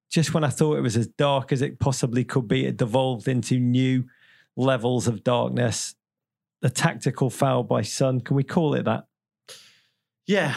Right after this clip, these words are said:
Speaker 2: I think you can call it a tactical foul, and we don't know exactly what the players was thinking. You know, not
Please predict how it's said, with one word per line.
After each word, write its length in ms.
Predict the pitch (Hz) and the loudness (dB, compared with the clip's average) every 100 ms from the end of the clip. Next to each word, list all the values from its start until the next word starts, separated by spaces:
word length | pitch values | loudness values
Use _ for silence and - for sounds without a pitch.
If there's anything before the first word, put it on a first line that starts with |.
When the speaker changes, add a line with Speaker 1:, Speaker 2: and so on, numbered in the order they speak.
| - | -4
Speaker 2:
I 100 | 151 | -4
think 260 | 143 139 117 | -2 -2 -2
you 80 | 113 | -2
can 280 | 120 110 | 0 -2
call 240 | 104 104 104 | -2 -2 0
it 100 | 101 | -2
a 40 | |
tactical 420 | 98 104 - 95 | -2 -4 -4 -6
foul, 180 | 95 101 | -2 0
and 80 | 104 | 0
we 100 | 104 | 0
don't 220 | 107 101 | 0 0
know 160 | 95 95 | 0 -2
exactly 380 | - 104 73 92 | -2 -4 -4 -4
what 140 | 85 | -6
the 60 | - | -6
players 440 | 98 92 90 - | -2 -2 -4 -8
was 160 | - 87 | -6 -4
thinking. 400 | 101 92 107 107 | -4 -2 -2 -2
You 180 | 127 139 | 0 0
know, 100 | 127 | 2
not 420 | 131 143 123 - | 2 2 0 -6